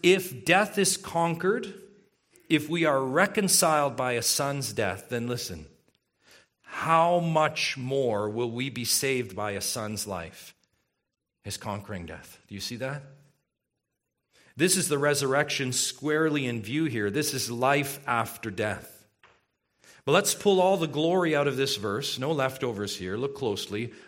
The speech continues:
What is God's word saying? Look at verse ten again. "If God has reconciled us to himself when we were enemies,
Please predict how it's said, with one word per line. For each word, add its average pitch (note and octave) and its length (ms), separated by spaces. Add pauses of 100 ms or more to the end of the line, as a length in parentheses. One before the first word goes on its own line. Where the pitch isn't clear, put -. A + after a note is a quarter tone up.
What D3+ 260
is F#3+ 220
God's D3+ 480
word C#3+ 360
saying? E3 680
Look C#3+ 140
at D#3 60
verse D3 280
ten C3+ 180
again. F2 420 (1500)
"If - 680 (320)
God C#3 480
has A#2 240
reconciled A#2 760
us G#2 220
to G#2+ 140
himself F#2+ 540
when A2 320
we A2+ 140
were G2+ 240
enemies, E2+ 640